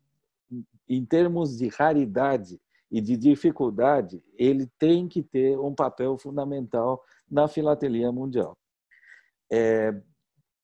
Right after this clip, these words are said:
qual que era a razão da existência do inclinado? Então, os artigos do jornal da época destacavam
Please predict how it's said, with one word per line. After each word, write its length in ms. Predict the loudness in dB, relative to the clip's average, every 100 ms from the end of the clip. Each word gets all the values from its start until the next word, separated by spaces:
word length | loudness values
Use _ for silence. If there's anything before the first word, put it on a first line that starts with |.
| _
qual 180 | 2 2
que 120 | 4
era 180 | 4 4
a 40 | 2
razão 680 | 0 -2 -2 -2 -2 -4 -2
da 200 | 0 0
existência 960 | 0 -6 -8 -6 -6 -6 -6 -6 -6 _
do 160 | -6 -4
inclinado? 640 | -4 -4 -4 -4 -6 -10 _ _ _ _ _
Então, 200 | -4 -2
os 120 | 2
artigos 440 | 2 2 0 0 -2
do 80 | 0
jornal 340 | 0 0 0
da 180 | 0 4
época 480 | 4 2 -2 -6 -6
destacavam 800 | -6 -6 -6 -2 0 2 0